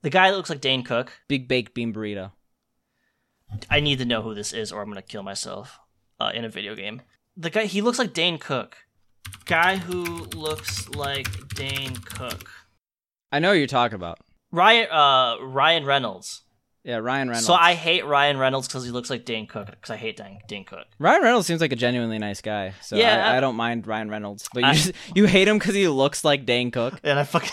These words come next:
Speaker 1: hate Dane Cook.
Speaker 2: That's a reason to hate him?
Speaker 1: <laughs> Yeah.
Speaker 2: Well, I'm sorry, man.
Speaker 1: He looks, like, identical.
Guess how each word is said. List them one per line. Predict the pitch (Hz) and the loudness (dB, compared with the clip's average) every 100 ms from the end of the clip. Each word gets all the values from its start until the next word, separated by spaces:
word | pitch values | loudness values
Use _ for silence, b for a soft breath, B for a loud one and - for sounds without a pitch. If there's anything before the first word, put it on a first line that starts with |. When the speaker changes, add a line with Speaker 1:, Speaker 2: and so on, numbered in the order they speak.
| - | 2
Speaker 1:
hate | 156 151 | 2 2
Dane | - 147 | -2 -2
Cook. | - | -2
Speaker 2:
That's | 127 - | 2 4
a | 143 127 | 6 4
reason | 139 131 143 | 4 0 0
to | 131 | 2
hate | 127 123 | 2 2
him? | 131 135 247 | 0 -2 -2
Speaker 1:
<laughs> | |
Yeah. | 139 123 135 165 - _ | -2 0 -2 -6 -12 _
Speaker 2:
Well, | - 113 | -14 -12
I'm | |
sorry, | 104 120 113 | -6 -4 -2
man. | 104 | -2
Speaker 1:
He | 143 | 0
looks, | 151 151 | 0 0
like, | 147 | -2
identical. | 135 113 117 117 120 120 147 | -2 -2 -2 -2 -6 -8 -10